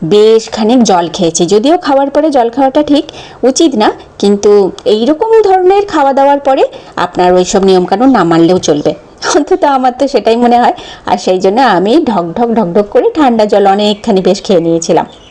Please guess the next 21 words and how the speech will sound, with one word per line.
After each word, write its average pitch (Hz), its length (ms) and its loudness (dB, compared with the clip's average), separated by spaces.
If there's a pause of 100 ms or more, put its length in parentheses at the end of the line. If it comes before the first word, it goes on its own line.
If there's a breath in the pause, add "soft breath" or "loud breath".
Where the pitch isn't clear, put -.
(480 loud breath)
এই 247 220 0
ছিল 254 260 0
বউ 220 220 2
ভাতের 247 400 0
খাওয়ার 196 360 -2
দিনের 226 240 0
পর্ব। 233 420 0 (320 loud breath)
এইরকম 247 360 0
একটা 233 240 -4
খাওয়ার 220 360 -2
পর্ব 285 300 0
না 247 180 0
দিতে 214 240 0
পারলে 262 260 0
আমার 202 240 0
ঠিক 220 120 -2
মনটা 208 280 0
শান্তি 185 380 -2
হচ্ছিল 240 320 0
না 277 140 2
বলেই 269 280 2